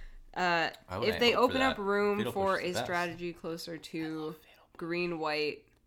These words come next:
Speaker 2: Best
Speaker 1: tokens, okay, and you'd have this go wide strategy, you have a bunch of little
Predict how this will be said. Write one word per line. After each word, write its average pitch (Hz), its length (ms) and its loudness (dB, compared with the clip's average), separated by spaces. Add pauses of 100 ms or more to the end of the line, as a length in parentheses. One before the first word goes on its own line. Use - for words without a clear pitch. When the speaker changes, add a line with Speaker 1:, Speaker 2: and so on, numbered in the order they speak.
Speaker 2:
Best - 140 -20
Speaker 1:
tokens, 175 880 -4 (300)
okay, - 180 -14 (920)
and 160 520 0 (220)
you'd 185 340 -4
have 196 300 2
this 196 160 -2
go 175 160 2
wide 156 240 4
strategy, 151 400 -4
you 160 60 -6
have 160 160 -6
a 156 40 -10
bunch 151 260 -8
of 143 120 -10
little 147 420 -2